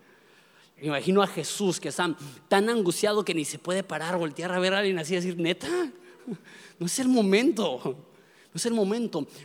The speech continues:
"Mi alma está angustiada hasta la muerte". Y, y cayó al suelo, le dobló la tristeza.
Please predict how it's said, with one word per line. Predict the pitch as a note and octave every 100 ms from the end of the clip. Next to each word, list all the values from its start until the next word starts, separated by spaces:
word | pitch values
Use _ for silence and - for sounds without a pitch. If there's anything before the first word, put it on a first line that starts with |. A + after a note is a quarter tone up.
| -
"Mi | E3 F3
alma | E3+ G#3+ A#3+ A#3+ B3 A#3 - -
está | E3 - F#3+ F#3+ G3+ - - -
angustiada | F3 E3+ D3+ - F3+ F3+ F#3+ F#3+ F#3+ F#3+ - -
hasta | D3 - D3
la | C3+
muerte". | C3+ C#3+ D#3+ D#3+ C#3 G2 F#2 _ _ _ _ _ _ _ _ _ _ -
Y, | C#3+ C#3 C#3+
y | C#3 -
cayó | D3+ C#3 B2 E3+ F3+ - -
al | D3+ C3
suelo, | - - - D#3+ E3 C#3+ - - -
le | D3 D3 D3
dobló | A#2+ D3 C3 C3+ C#3+ D#3 F#3+ A#3+ D4 - - -
la | D#3+ D3 -
tristeza. | D#3+ C3 - - D#3 - C3